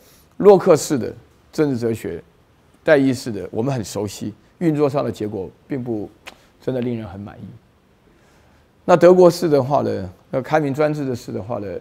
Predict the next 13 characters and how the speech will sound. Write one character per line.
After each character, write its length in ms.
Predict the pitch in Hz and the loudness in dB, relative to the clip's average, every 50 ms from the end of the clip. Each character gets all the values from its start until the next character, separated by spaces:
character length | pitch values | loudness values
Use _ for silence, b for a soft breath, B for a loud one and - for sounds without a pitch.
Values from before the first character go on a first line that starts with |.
| - - | -14 -12
原 360 | 117 110 113 113 117 127 147 | -10 -6 -4 -2 -2 0 0
来 240 | 143 120 113 110 - - | -2 -2 -4 -6 -8 -8
我 100 | 107 107 | -10 -8
们 80 | 131 | -6
在 100 | 151 139 | -4 -6
训 200 | 139 - 156 143 | -6 -6 -8 -6
政 160 | 131 139 127 | -4 -4 -6
时 160 | 107 - 120 110 | -6 -8 -14 -14
期， 260 | - - 104 87 - _ _ _ _ _ _ _ _ _ _ _ _ _ _ _ _ _ _ _ _ _ _ _ _ _ | -12 -12 -12 -14 -14 _ _ _ _ _ _ _ _ _ _ _ _ _ _ _ _ _ _ _ _ _ _ _ _ _
就 140 | _ - 156 | _ -8 -8
是 80 | 147 151 | -8 -6
对 180 | 156 160 147 | -4 -4 -4
于 80 | 135 131 | -4 -6